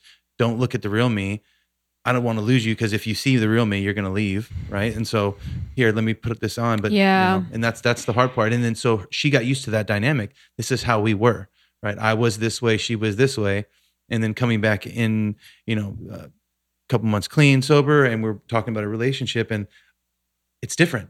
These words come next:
Speaker 1: "What do you mean it's different? You, you, I'm used to you being like this. I'm used to you giving me this. I'm used to giving me," well, that's not healthy for me,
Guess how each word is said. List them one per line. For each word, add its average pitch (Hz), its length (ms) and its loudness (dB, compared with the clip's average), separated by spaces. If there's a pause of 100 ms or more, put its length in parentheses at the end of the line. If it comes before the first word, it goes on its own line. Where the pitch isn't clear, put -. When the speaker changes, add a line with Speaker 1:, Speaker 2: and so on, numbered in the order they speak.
Speaker 1:
"What 127 100 -2
do 131 40 0
you 139 60 2
mean 147 140 2
it's - 140 -4
different? 110 260 -6
You, 123 100 -2
you, 135 360 0
I'm 127 120 -2
used 135 220 -2
to 143 80 -6
you 139 100 2
being 127 220 2
like 117 140 0
this. 123 200 -2
I'm 117 100 -2
used 123 160 -4
to 123 60 -4
you 120 120 -4
giving 120 240 -4
me 120 100 -2
this. 117 240 -2
I'm 113 100 -8
used 120 140 -6
to 123 60 -8
giving 117 220 -4
me," - 20 -10 (340)
well, 120 320 -2
that's 123 240 -6
not 120 160 0
healthy 165 280 0
for 107 140 -6
me, 92 260 -14